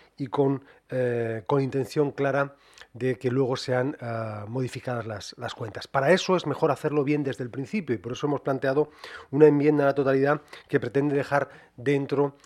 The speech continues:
a toda la, la sociedad, a toda la región de Murcia, a todos los murcianos y las murcianas,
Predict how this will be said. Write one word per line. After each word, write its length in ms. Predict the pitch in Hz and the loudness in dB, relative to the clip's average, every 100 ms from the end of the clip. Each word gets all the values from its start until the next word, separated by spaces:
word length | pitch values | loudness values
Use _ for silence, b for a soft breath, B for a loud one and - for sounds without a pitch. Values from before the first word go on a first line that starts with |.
| B | B
a 140 | 123 120 | -8 -4
toda 260 | 135 135 | 0 0
la, 300 | 127 110 107 | 0 -4 -10
la 140 | 117 117 | -10 -10
sociedad, 400 | 123 - 139 135 | -10 -8 -2 -2
a 60 | 120 | -2
toda 180 | 123 | -6
la 120 | 120 113 | -6 -8
región 260 | - 120 | -8 -6
de 60 | 123 | -2
Murcia, 300 | 147 127 117 | -2 0 -4
a 40 | |
todos 160 | 127 120 | -2 -4
los 100 | 117 | -4
murcianos 380 | 117 120 117 117 | -4 -2 -2 -2
y 20 | |
las 100 | 120 | -2
murcianas, 520 | 123 147 143 147 | -2 0 0 0